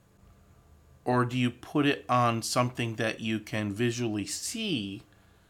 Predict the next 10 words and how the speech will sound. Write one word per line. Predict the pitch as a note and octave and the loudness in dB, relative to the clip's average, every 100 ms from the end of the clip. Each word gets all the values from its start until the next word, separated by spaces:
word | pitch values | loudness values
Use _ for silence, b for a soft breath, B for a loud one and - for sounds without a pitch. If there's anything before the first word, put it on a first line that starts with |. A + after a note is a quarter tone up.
| b b b | b b b
and | B2 A#2 A2+ A#2 | -2 -2 -2 -4
recognize | - B3+ G#2+ F#2+ F2+ E2 F#2 F#2+ - - _ _ _ _ _ _ _ _ _ _ _ _ _ _ _ _ _ _ _ _ _ _ - | -8 -8 -12 -10 -10 -12 -16 -14 -14 -16 _ _ _ _ _ _ _ _ _ _ _ _ _ _ _ _ _ _ _ _ _ _ -8
to | C3 | -4
be | A2+ | -4
consistent? | A2+ - A2 - C3+ A#2 - - - - _ _ _ _ _ _ _ _ _ B B B | -4 -6 -6 -2 -2 -4 -8 -14 -16 -20 _ _ _ _ _ _ _ _ _ B B B
Because | C3 C#3 B2 | -2 -2 -2
no | C3 | 0
matter | A#2+ B2+ B2 | 2 2 0
how | A#2 - D#3 D3 E3+ | -2 -2 2 4 2
many | F#3+ E3+ D3+ D3 C#3 | 0 0 0 0 0